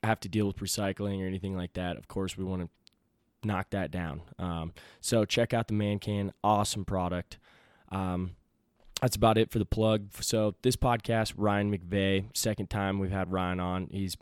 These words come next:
he's a blast to hang out with. Um,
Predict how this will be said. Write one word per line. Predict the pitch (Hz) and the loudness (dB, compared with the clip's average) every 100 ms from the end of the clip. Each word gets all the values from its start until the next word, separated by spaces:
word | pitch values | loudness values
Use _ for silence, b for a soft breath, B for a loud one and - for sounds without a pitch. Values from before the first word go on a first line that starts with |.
| _ _ _ | _ _ _
he's | 110 110 98 - _ - | 0 2 0 -4 _ -10
a | 87 | -4
blast | 95 87 85 - | -2 -2 -4 -6
to | 92 | -6
hang | 87 85 | -6 -6
out | 85 82 | -6 -4
with. | 87 85 - | -6 -6 -10
Um, | 85 82 80 | -8 -8 -8